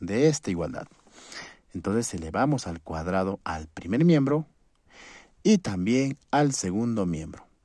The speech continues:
Al hacer ello se forma la siguiente relación. Y al cuadrado por seno al cuadrado de x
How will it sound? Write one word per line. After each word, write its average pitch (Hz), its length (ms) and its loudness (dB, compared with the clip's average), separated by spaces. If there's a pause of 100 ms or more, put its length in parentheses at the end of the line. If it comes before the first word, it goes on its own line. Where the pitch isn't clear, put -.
(480)
Al - 180 -6
hacer 185 300 4
ello 143 280 6
se 87 240 -8
forma 170 520 6
la 107 180 0
siguiente 120 720 -2
relación. 123 640 -2 (840)
Y 98 320 4
al 156 240 6
cuadrado 92 800 0 (720)
por 80 320 -6
seno 123 680 4 (280)
al 147 240 0
cuadrado 92 760 -2 (240)
de 117 380 2
x - 500 -4